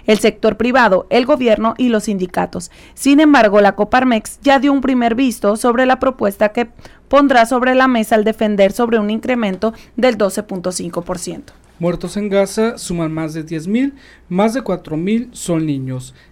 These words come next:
Speaker 2: Casi un mes después del inicio de la guerra en Gaza,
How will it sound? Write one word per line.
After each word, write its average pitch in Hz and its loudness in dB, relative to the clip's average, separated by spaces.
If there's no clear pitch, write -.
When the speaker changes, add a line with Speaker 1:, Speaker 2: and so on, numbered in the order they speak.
Speaker 2:
Casi 208 -2
un 247 0
mes 233 -2
después 202 -2
del 170 -6
inicio 160 -6
de 156 -2
la 143 -6
guerra 139 -6
en 139 -8
Gaza, 147 -4